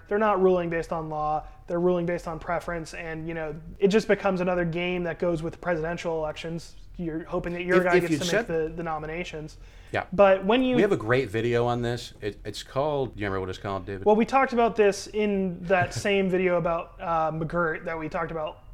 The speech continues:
Speaker 1: last
Speaker 2: Yes.
Speaker 1: week.
Speaker 2: Yeah,
Speaker 1: Um,
Speaker 2: that's
Speaker 1: No
Speaker 2: right.
Speaker 1: Reason Pessimism Should Prevail. I think we've talked about it elsewhere. It's an issue that I care a lot about. But
Speaker 2: Yeah,
Speaker 1: what I,
Speaker 2: it's, it's an important
Speaker 1: what
Speaker 2: one.
Speaker 1: I basically wanna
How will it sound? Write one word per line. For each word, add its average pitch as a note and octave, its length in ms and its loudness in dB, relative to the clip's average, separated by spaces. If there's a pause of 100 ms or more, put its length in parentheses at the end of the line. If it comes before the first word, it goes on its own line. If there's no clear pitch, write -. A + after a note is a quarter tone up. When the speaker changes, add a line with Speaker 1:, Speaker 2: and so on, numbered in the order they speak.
(120)
Speaker 1:
last E3+ 260 2
Speaker 2:
Yes. E3 220 4
Speaker 1:
week. - 120 -8 (180)
Speaker 2:
Yeah, C#3+ 520 2
Speaker 1:
Um, D#3+ 60 0
Speaker 2:
that's A#2 220 2
Speaker 1:
No G3 60 -2
Speaker 2:
right. F3+ 140 2
Speaker 1:
Reason F3+ 240 0
Pessimism E3 520 -8
Should D#3 180 -8
Prevail. D#3 540 -4
I F3 60 -4
think B3+ 220 -2
we've G3+ 120 0
talked F#3 200 2
about E3+ 180 -2
it D#3+ 60 -4
elsewhere. D#3 420 -6 (180)
It's G3 180 0
an F#3 120 0
issue G3+ 400 2
that E3+ 100 0
I F3 120 0
care E3+ 180 -4
a D#3+ 80 -2
lot D#3 160 -4
about. D3 400 -6
But F#3+ 360 4 (680)
Speaker 2:
Yeah, F#2 160 -4
Speaker 1:
what A#3 200 4
I, A3+ 80 4
Speaker 2:
it's, G#3 120 -6
it's - 160 -8
an E3 80 -4
important F3 340 -6
Speaker 1:
what G#3+ 120 4
Speaker 2:
one. G#3+ 60 4
Speaker 1:
I G3+ 40 4
basically A#3 340 2
wanna F#3 480 0